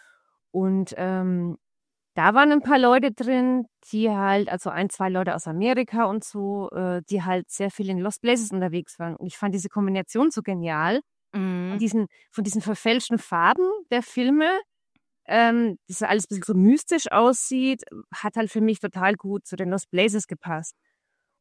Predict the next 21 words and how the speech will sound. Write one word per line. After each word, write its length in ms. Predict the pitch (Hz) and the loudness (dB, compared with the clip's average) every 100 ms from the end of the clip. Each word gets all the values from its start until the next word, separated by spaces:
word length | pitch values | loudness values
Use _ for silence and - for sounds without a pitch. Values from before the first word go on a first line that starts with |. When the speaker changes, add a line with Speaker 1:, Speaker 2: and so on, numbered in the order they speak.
| _ | _
Speaker 1:
Und 200 | - 202 185 | -2 0 0
dann 180 | 185 | -2
hatte 160 | 175 175 | -4 -8
ich 140 | - | -8
auch 160 | - 185 | -6 -4
so 120 | - | -6
überlegt, 320 | 175 165 160 | -6 -6 -8
ah, 360 | 156 160 160 156 180 | -10 -10 -10 -10 -10
wär 160 | 165 | -6
auch 80 | 170 | -4
mal 140 | 185 | -4
ganz 240 | 165 165 156 _ | -4 -8 -10 _
cool, 280 | 185 190 180 - | -2 -2 -2 -6
mal 160 | 175 170 | -10 -2
irgendwo 480 | 233 254 214 214 | 2 4 4 4
hinzugehen, 920 | 214 226 254 294 233 247 247 247 226 - _ _ _ _ | 4 4 2 0 -2 0 2 2 0 -6 _ _ _ _
ne, 240 | 202 226 370 | -2 -2 -2
wo 260 | 196 185 190 | -8 -6 -2
man 200 | 214 220 | 0 2
halt, 300 | 208 202 202 | 2 2 0
äh, 420 | 190 190 185 185 | 0 0 0 -2